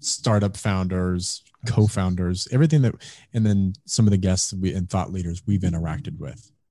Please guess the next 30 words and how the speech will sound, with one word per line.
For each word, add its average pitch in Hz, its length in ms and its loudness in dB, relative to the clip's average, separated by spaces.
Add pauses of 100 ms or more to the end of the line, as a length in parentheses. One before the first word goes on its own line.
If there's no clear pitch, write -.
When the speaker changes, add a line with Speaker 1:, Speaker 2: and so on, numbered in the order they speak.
Speaker 2:
Nice. - 340 -14 (280)
Speaker 1:
Uh, 87 180 -6
it'll 120 120 -2
be 156 100 0
fun. 127 260 -2 (420)
It'll 131 80 -2
be 131 40 2
Speaker 2:
Very 135 80 6
Speaker 1:
really, 127 120 4
Speaker 2:
cool. 120 60 -4
Speaker 1:
we're 123 160 2
really 123 160 4
looking 104 240 0
forward 92 240 -2
to 82 100 -6
it. 76 100 -12
We're 98 160 -4
gonna 90 160 -2 (380)
open 104 200 0
it 98 80 2
up 95 180 0 (240)
early 90 320 -2
in 85 80 -4
the, 85 80 -6
in 82 80 -8
the 80 60 -6
year. 71 220 -10 (600)
So. - 100 -20
Speaker 2:
Very 104 180 0
cool. - 160 -18